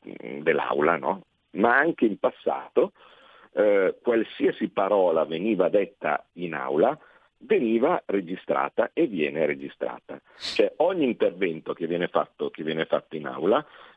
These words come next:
ehm, è, è, è riguardabile, quindi noi possiamo guardare per esempio parola per parola episodi, eh, anche tragici, no? O, o importanti della, della, della nostra storia, come per esempio,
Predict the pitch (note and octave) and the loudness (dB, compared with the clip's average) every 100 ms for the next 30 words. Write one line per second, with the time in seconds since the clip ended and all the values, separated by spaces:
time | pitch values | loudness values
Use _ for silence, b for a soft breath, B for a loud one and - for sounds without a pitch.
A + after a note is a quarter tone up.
0 | - G#2 G#2 G2 F#2+ F2+ F2+ F2+ F2 D#2+ | -2 2 2 2 0 -4 -10 -14 -16 -18
1 | D#2+ C#2+ B1 G#1+ - _ _ - C3+ B2+ | -20 -20 -20 -20 -20 _ _ -4 0 2
2 | C3+ C3+ C#3 C3 B2 B2 C#3+ F#2 F2 - | 2 2 2 0 0 0 -2 -2 -2 0
3 | C#3+ A#2+ D#3 - G#2 A#2+ A2 G#2 A2 A#2 | 0 2 0 -2 -2 -2 0 0 0 0
4 | F#2+ F2+ F#2 G#2 G2 F2+ F2 F2+ G#2 G2+ | 0 0 0 0 0 -2 -2 0 0 0
5 | - E2+ B2+ G2 F2+ A#2 G2 E2+ D#2+ F#2+ | 0 -2 0 0 2 2 -2 -4 0 0
6 | F2+ F2 D2+ B B B - F#2 E2+ E2 | 0 -4 -8 B B B 0 2 4 2
7 | E2 D2 D2+ F2+ - F2 - F2+ A#2+ G2 | 2 0 -2 -4 -4 -4 -2 -2 -2 -2
8 | - D#2+ D2 D2 A2 G#2 F2+ F2 E2+ E2+ | -2 -4 -4 0 2 2 2 2 2 2
9 | E2+ E2+ E2 D#2+ E2 D#2+ E2 E2+ F#2+ F#2 | 2 2 2 2 0 0 0 0 0 -2
10 | E2+ D#2+ - G#2+ D#3 A#2 F2+ E2+ D#2 D#2+ | -4 -6 -2 -2 0 0 0 0 -2 0
11 | E2+ D#2+ D2+ E2+ E2 E2 E2 D#2 G2 D2+ | 0 0 0 -2 -2 -4 -4 -4 -2 -2
12 | C#2+ C#2+ D#2+ D#2+ - D#2 D#2+ A#2 A#2 F#2 | -2 -6 -8 -4 -4 -2 -2 -2 0 -2